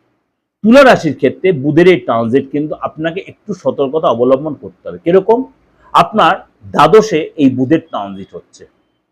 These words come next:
যদিও আপনার রাশির অধিপতি হচ্ছে শুক্র, আপনার রাশির অধিপতি শুক্র এবং বুধ হচ্ছে আপ-, শুক্রের হচ্ছে মিত্র গ্রহ, কিন্তু দ্বাদশ ঘরে এই ট্রানজিট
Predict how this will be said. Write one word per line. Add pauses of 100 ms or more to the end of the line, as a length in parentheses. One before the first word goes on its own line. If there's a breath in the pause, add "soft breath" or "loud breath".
(1120)
যদিও
আপনার
রাশির
অধিপতি
হচ্ছে
শুক্র, (1040 soft breath)
আপনার
রাশির
অধিপতি
শুক্র
এবং (200)
বুধ
হচ্ছে
আপ-,
শুক্রের
হচ্ছে (280)
মিত্র
গ্রহ, (600)
কিন্তু (640)
দ্বাদশ
ঘরে (140)
এই
ট্রানজিট